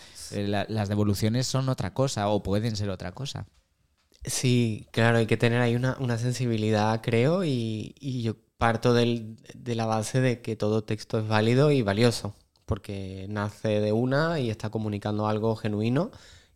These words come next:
Speaker 2: y en ese sentido, o sea, no hay categorías de esto es
Speaker 1: Bien,
Speaker 2: más,
Speaker 1: mal.
Speaker 2: menos valioso.
Speaker 1: Mm.
Speaker 2: Em,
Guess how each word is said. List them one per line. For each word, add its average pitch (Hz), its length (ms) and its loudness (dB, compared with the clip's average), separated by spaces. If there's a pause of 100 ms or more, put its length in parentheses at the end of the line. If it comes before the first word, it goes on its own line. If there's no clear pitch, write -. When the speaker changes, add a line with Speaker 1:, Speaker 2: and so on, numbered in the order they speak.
Speaker 2:
y 120 120 0
en 104 100 2
ese 104 120 -2
sentido, 107 720 -2
o 123 100 -8
sea, 104 460 -4
no 104 260 -2
hay 104 140 0
categorías 104 680 -2
de 104 520 -8
esto 117 180 -6
es 107 60 -6
Speaker 1:
Bien, 104 260 2
Speaker 2:
más, - 20 2
Speaker 1:
mal. 104 220 4
Speaker 2:
menos 110 140 0
valioso. 107 560 0
Speaker 1:
Mm. - 80 -20 (640)
Speaker 2:
Em, 110 600 0